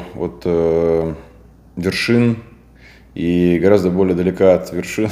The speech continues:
<laughs> ситуация на уровне, э, отдельных бумаг. Вот. Более того, э, есть, э, очень интересная тенденция, которая, в общем-то,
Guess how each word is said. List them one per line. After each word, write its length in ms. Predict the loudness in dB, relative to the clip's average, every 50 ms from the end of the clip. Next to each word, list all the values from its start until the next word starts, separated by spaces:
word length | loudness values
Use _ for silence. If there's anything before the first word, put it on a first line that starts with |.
| -2 -2 -2 -2 -2
<laughs> 300 | -6 -14 -18 -20 -20 -20
ситуация 580 | -12 -10 -6 0 2 4 4 2 2 0 -2 0
на 180 | 0 -2 -2 0
уровне, 380 | 0 0 0 0 0 -2 -2 -2
э, 560 | -4 -4 -4 -4 -4 -2 -2 -2 -2 -2 -4
отдельных 420 | -4 -2 0 0 0 0 -2 -4 -4
бумаг. 500 | -4 -4 -2 0 0 0 -2 -4 -10 -18 -20 -20 -20 -20 -20 -20 -20 -20 -20 -20 -16 -12
Вот. 140 | -12 -10 -10
Более 300 | -2 2 2 4 4 4
того, 680 | 4 2 2 2 4 4 4 2 2 0 -2 -6 -10 -12
э, 480 | -10 -10 -8 -6 -6 -4 -4 -4 -4 -4
есть, 520 | -2 -2 -2 -2 -4 -6 -10 -12 -14 -16 -20 -20 -20 -20 -20
э, 580 | -16 -14 -12 -12 -10 -10 -10 -8 -8 -8 -8 -8
очень 260 | -8 -8 -6 -2 -2 -2
интересная 460 | 2 2 4 4 4 2 0 -4 -4
тенденция, 680 | -2 -2 0 0 2 2 2 0 -2 -2 -2 -2 -2 -2 -6 -10 -16 -20 -20 -20 -20 -20 -20 -14
которая, 340 | -12 -10 -4 0 0 2 2
в 80 | 2 2
общем-то, 560 | 0 0 -4 -8 -6 -4 -2 -2 -2 -4